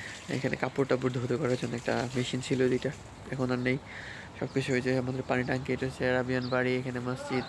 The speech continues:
এখানে কবরস্থান। তো আশা করি আপনাদের, আমাদের এই চ্যানেলটাকে সাবস্ক্রাইব করে পাশে থাকবেন। ইনশাআল্লাহ আপনাদেরকে, আহ, আমরা ভালো ভালো ভিডিও উপহার দিব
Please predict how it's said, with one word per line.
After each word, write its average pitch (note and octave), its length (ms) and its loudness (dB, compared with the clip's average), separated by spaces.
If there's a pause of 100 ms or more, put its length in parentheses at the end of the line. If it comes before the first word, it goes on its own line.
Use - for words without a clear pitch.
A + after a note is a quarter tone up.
এখানে B2+ 240 -6
কবরস্থান। B2+ 500 -2 (800)
তো F3+ 80 10
আশা F#3+ 260 10
করি G#3+ 200 8
আপনাদের, G3+ 360 8
আমাদের F3 360 6
এই F3 120 8
চ্যানেলটাকে E3+ 540 4
সাবস্ক্রাইব D#3 440 4
করে D#3 140 8
পাশে D3+ 260 2
থাকবেন। D#3 320 4 (140)
ইনশাআল্লাহ C3+ 600 6
আপনাদেরকে, C3+ 560 4
আহ, - 840 2
আমরা B2+ 380 6
ভালো C3 220 6
ভালো C3 200 6
ভিডিও C3+ 280 4
উপহার B2+ 380 2
দিব C3 260 4